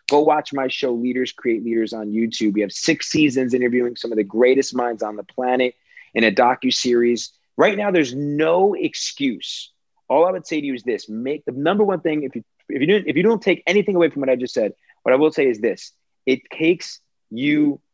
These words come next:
making a choice. Life comes down to choices and decisions. If you can just say, "I'm gonna choose to change my life," you have done enough.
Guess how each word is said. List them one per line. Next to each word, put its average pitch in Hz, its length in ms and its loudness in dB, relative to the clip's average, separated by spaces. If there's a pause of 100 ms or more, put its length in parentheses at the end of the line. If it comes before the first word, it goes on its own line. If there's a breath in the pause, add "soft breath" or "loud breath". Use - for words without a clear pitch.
(100)
making 127 600 0
a 107 140 0
choice. 110 400 -2
Life 156 360 4
comes 175 280 -4
down 139 320 0
to 107 140 -6
choices 160 880 0 (380)
and 120 120 -6
decisions. 104 800 -2 (360)
If 113 180 0
you 147 300 0
can 208 180 0
just 151 240 0
say, 127 180 2
"I'm 123 220 -4
gonna 123 320 0
choose 160 720 0
to 110 120 -6
change 120 460 -4
my 110 220 -2
life," 104 380 0
you 120 180 2
have 120 240 0
done 113 180 2
enough. 98 400 -4